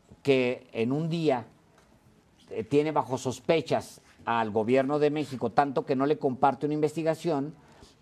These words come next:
que al, y al día siguiente le, le cree tanto que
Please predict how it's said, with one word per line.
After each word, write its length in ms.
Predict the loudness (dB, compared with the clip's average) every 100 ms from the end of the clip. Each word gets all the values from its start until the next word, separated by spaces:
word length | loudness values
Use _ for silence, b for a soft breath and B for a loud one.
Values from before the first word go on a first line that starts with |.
| _ 0
que 100 | 2
al, 120 | 2 0 0
y 140 | 4
al 120 | 4
día 240 | 2 -2 -2
siguiente 520 | -4 -4 -4 -2 -2
le, 200 | -2 -4 -2
le 240 | -2 0
cree 260 | 0 0 2
tanto 560 | 2 2 2 -4 -4 -6 b b _
que 380 | 4 4 4 -2